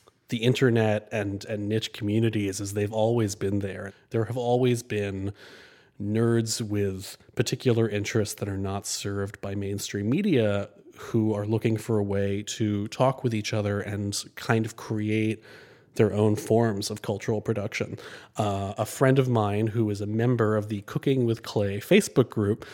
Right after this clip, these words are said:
founded by Steve Sando, the, uh, the founder of Rancho Gordo, was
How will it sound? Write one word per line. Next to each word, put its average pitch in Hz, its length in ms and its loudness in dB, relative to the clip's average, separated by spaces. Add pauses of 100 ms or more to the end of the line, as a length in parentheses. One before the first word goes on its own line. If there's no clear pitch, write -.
(200)
founded 104 560 0
by 104 300 -2
Steve 101 380 -4
Sando, 110 680 2
the, 101 380 -2
uh, 117 380 -4
the 120 200 -6
founder 107 400 -2
of 110 120 -4
Rancho 107 340 -4
Gordo, 107 560 2 (420)
was 104 560 -4